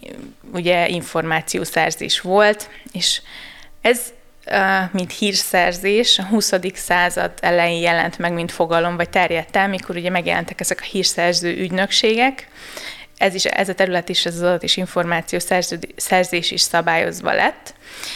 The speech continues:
és ugye a technológia is hatalmas fejlődésnek indult. Hogyha csak a telekommunikáció és rádiótávközlésre is gondolunk, akkor, ö, ugye kezdetben például ezt az ember-ember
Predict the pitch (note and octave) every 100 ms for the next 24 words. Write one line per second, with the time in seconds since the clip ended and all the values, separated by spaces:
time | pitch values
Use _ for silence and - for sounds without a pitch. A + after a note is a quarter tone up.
0 | - - F#3+ G3 G3+ G3+ G3+ G3+ G#3 F#3+
1 | F#3 F3+ F#3+ F#3+ F3 F3+ F3+ F#3 - F3
2 | E3+ E3 F3+ F3+ F#3 - F3 E3 E3 G3
3 | A#3+ - - - - _ _ _ - -
4 | A#3 - F#3 F#3 F#3 - F#3 F3+ - F#3
5 | F3+ F3 F3+ F3 - F3+ - F3 F3 F3
6 | E3+ F3+ F3 F#3 E3 F3+ F3 F3 F3 E3+
7 | F3+ F#3+ G3 G#3+ A#3+ - - - - -
8 | - - - F#3+ - - F#3+ F#3+ G3 G3
9 | F#3+ F3+ F#3 G3 G3 F#3+ E3+ F3+ F#3 F#3
10 | F#3 F3 F3 F3+ F3 F3 - - E3+ F3
11 | F3 F3 F#3 F3 E3+ F3+ F#3+ G3 F#3+